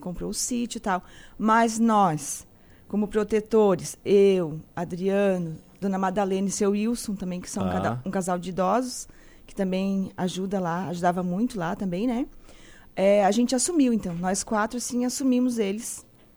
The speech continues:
Speaker 1: até que eles vivam, né?
Speaker 2: Uhum.
Speaker 1: Porque não era justo com eles.
Speaker 2: Claro.
Speaker 1: A gente mais de dez anos lá, cuidando deles, né? O pouco que a gente podia, que a gente também não tem, assim, uma situação financeira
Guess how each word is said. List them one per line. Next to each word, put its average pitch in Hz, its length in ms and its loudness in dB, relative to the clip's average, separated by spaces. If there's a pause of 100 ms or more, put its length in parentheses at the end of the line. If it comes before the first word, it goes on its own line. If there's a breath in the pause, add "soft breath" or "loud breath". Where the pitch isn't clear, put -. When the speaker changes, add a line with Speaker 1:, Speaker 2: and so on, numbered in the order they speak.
(340)
Speaker 1:
até 226 440 0
que 254 140 -4
eles 233 200 -2
vivam, 175 320 -4
né? 185 260 -4 (360 soft breath)
Speaker 2:
Uhum. 92 320 -8
Speaker 1:
Porque 269 800 2 (100)
não 294 160 0
era 339 160 4
justo 302 340 -2
com 359 280 -2
eles. 240 500 2
Speaker 2:
Claro. 101 440 -4 (640)
Speaker 1:
A 180 120 0
gente 214 300 0
mais 226 260 6
de 220 60 0
dez 214 320 2
anos 202 280 2
lá, 208 300 0 (680 soft breath)
cuidando 220 460 0
deles, 240 680 4
né? 240 420 0
O 202 80 -6
pouco 247 440 0
que - 80 -4
a - 20 2
gente 226 200 -2
podia, 196 420 -6
que 254 80 -4
a - 20 -4
gente 214 140 -4
também 208 200 -6
não 196 80 -8
tem, 226 180 -6
assim, 233 360 -2
uma 190 160 -2
situação 190 380 -8
financeira 190 720 -8